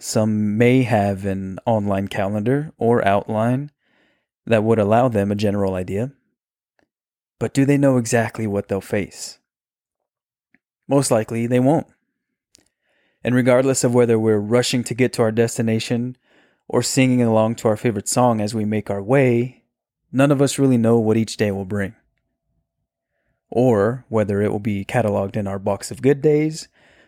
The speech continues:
or our box of bad days. The more we dwell on that idea, the scarier it can be, but taking the first step out of bed in the morning is you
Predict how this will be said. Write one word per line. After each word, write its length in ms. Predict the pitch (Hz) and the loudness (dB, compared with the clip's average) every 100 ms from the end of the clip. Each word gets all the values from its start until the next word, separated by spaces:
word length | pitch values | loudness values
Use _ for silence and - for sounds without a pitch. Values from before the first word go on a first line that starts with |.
| _ - | _ -4
or 160 | 113 113 | 0 2
our 120 | 113 | 2
box 280 | 113 110 - | 2 0 -2
of 80 | 107 | -2
bad 220 | 113 101 | 0 0
days. 320 | 95 - - _ _ _ _ _ _ _ _ _ _ _ _ _ _ _ _ _ _ _ _ _ _ | -4 -16 -20 _ _ _ _ _ _ _ _ _ _ _ _ _ _ _ _ _ _ _ _ _ _
The 80 | - | -2
more 220 | 127 131 | 2 4
we 120 | 123 123 | 4 2
dwell 320 | 113 117 139 | 2 2 4
on 120 | 120 | 2
that 160 | 98 92 | 0 -4
idea, 560 | 90 92 90 123 131 - _ - | -8 -8 -6 -6 -8 -16 _ -12
the 80 | |
scarier 600 | 117 - 127 107 107 101 | -10 -2 0 2 2 2
it 120 | 110 - | 0 -2
can 160 | 139 | -2
be, 400 | 120 104 113 143 _ _ _ _ _ | 0 0 -2 -6 _ _ _ _ _
but 360 | - 120 127 - _ _ _ _ _ _ _ _ _ _ _ | 0 2 2 -2 _ _ _ _ _ _ _ _ _ _ _
taking 360 | - 160 165 175 | 0 0 0 -2
the 80 | 127 | 0
first 280 | - 123 | 0 0
step 200 | - 123 | 2 0
out 140 | 120 110 | 2 0
of 140 | 101 | 0
bed 140 | 107 113 | 0 2
in 80 | |
the 60 | 123 | 2
morning 540 | 123 123 123 127 123 - _ | 2 2 2 -2 -6 -14 _
is 260 | - 107 110 | -6 -4 -2
you 500 | 110 117 117 120 120 | -2 0 0 -2 -4